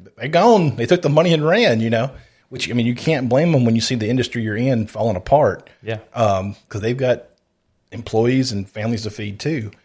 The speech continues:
Speaker 2: Right.
Speaker 1: As time has went on, there, has there been certain companies that have came to the top and had enough,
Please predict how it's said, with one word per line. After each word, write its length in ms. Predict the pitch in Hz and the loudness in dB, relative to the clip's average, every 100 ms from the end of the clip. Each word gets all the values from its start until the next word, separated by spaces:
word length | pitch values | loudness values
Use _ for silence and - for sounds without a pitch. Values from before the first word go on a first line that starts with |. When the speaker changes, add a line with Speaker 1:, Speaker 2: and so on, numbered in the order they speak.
| - | -10
Speaker 2:
Right. 260 | 92 90 - _ _ _ _ _ _ _ _ | -6 -6 -8 _ _ _ _ _ _ _ _
Speaker 1:
As 140 | 107 | -10
time 240 | - 143 147 | -2 2 2
has 140 | 131 | 0
went 180 | 135 123 | -2 -2
on, 380 | 113 110 110 101 - - - | 0 0 -2 -6 -10 -20 -12
there, 260 | 110 110 - | -4 -4 -6
has 280 | - 113 107 | -2 0 0
there 140 | 113 | -2
been 360 | 110 110 135 120 | -2 0 0 0
certain 400 | - 123 117 113 | 0 -2 -2 -2
companies 500 | - 110 - 107 101 | -2 -2 -2 -4 -4
that 100 | 98 | -4
have 140 | 92 | -6
came 240 | - 117 117 | -4 -2 -2
to 60 | |
the 80 | 98 | -4
top 460 | 101 113 113 110 - | -4 -2 0 0 -4
and 100 | 101 | -6
had 200 | 120 113 | -2 0
enough, 440 | 107 110 104 - | 0 0 -2 -8